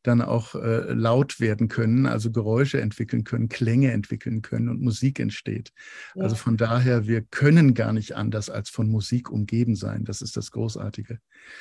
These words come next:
Speaker 1: Ähm, und du sagst, ähm, machst jetzt, äh, deine, äh, Musik, äh, in der Form, wie sie dir entspricht, also ganz frei von irgendwelchen Vorgaben. Wie sieht das jetzt genau aus? Du hast neulich ein,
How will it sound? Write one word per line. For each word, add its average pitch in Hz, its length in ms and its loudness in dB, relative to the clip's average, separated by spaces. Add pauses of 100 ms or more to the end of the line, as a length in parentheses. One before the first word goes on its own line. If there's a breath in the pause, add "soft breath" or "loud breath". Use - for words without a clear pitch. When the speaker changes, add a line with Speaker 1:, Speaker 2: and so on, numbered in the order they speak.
(240 loud breath)
Speaker 1:
Ähm, 110 340 2 (180 loud breath)
und 131 240 4
du 165 160 8
sagst, 165 440 -2
ähm, 143 420 2
machst 139 360 0
jetzt, - 400 -2
äh, 123 360 0
deine, 120 500 4 (300 loud breath)
äh, 110 220 -2
Musik, 131 600 4
äh, 135 240 0
in - 220 4
der 127 180 4
Form, 135 340 2
wie 131 80 4
sie 123 180 2
dir 135 340 4
entspricht, - 680 -4
also 113 220 0
ganz 123 240 2
frei 110 380 0
von 127 240 0
irgendwelchen 110 720 -2 (300 loud breath)
Vorgaben. 110 680 -2 (320 loud breath)
Wie 139 140 6
sieht 175 220 2
das 180 180 2
jetzt 156 220 -2
genau 147 300 2
aus? - 280 0
Du 135 140 2
hast 143 220 0
neulich 165 320 4
ein, 143 200 0